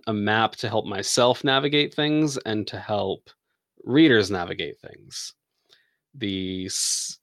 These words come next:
this new world that I'm working on, without getting into too much detail, is not just for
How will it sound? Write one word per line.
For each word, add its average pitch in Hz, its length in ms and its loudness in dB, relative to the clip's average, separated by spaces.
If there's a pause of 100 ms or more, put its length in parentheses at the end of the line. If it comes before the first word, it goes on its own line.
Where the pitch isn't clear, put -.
this 113 200 -2
new 160 200 6
world 117 280 6
that 104 100 2
I'm 95 160 -2
working 95 360 -6
on, 95 380 -6
without 104 300 -2
getting 101 240 -2
into 98 180 -4
too 170 180 4
much 151 200 4
detail, 104 400 0
is 101 140 -2
not 139 380 4
just 113 420 -2
for 95 640 -4